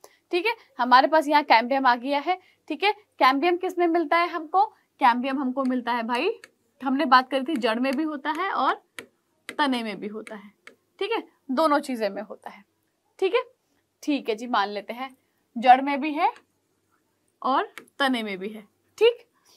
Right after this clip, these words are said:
चलो ओके, अब यहाँ पर ये कैम्बियम क्या काम करता है?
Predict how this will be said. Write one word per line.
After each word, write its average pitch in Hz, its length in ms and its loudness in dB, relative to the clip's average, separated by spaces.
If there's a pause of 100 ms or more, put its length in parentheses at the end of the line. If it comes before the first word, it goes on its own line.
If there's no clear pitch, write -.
(220)
चलो 226 220 6
ओके, 226 500 -6 (440)
अब 440 240 10
यहाँ 285 360 6
पर 415 180 6
ये 415 80 2
कैम्बियम 381 440 4
क्या 370 180 8
काम 381 240 4
करता 359 300 4
है? 381 180 -4